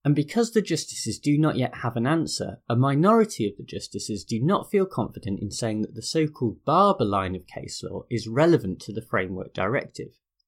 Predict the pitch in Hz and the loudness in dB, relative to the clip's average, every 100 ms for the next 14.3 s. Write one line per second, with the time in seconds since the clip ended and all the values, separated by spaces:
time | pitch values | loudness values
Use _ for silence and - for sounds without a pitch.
0 | _ _ _ _ _ - 117 107 107 147 | _ _ _ _ _ 0 4 4 4 4
1 | 160 - - 170 160 160 147 120 113 143 | 2 -2 -2 2 4 2 2 4 4 4
2 | 180 185 113 95 - 113 - 113 113 104 | 4 4 0 -2 -6 -6 -2 0 0 0
3 | 123 156 180 156 117 101 98 - 113 107 | 2 6 6 6 4 2 -2 -4 -4 -6
4 | - 113 151 135 92 - _ _ _ _ | -4 -2 -2 0 -2 -4 _ _ _ _
5 | - 151 - 131 151 131 120 123 127 120 | 0 0 2 6 6 6 4 6 6 4
6 | 113 113 110 107 - - 117 107 107 104 | 0 0 0 -2 -2 0 2 2 0 -2
7 | 104 143 131 - 110 110 107 117 110 107 | -2 -4 -4 -2 0 0 2 0 0 -4
8 | - 101 - _ _ _ 113 113 117 117 | -4 -8 -8 _ _ _ -4 0 2 0
9 | 120 - 113 - 113 - - 180 185 - | -2 -6 -6 -2 -2 -2 0 0 0 -4
10 | 98 98 - 107 - 101 98 92 - 98 | -4 -4 -6 -10 -6 -2 -2 -4 -6 -6
11 | 87 113 92 101 - - - - 123 - | -6 -6 -8 -10 -16 -16 -14 -12 -12 -12
12 | _ _ _ _ _ 110 127 170 - 113 | _ _ _ _ _ 2 6 6 2 -2
13 | 98 95 - 98 90 104 - 98 120 135 | -2 -2 -4 -6 -4 -4 -4 -6 -4 -4
14 | 131 - | -4 -10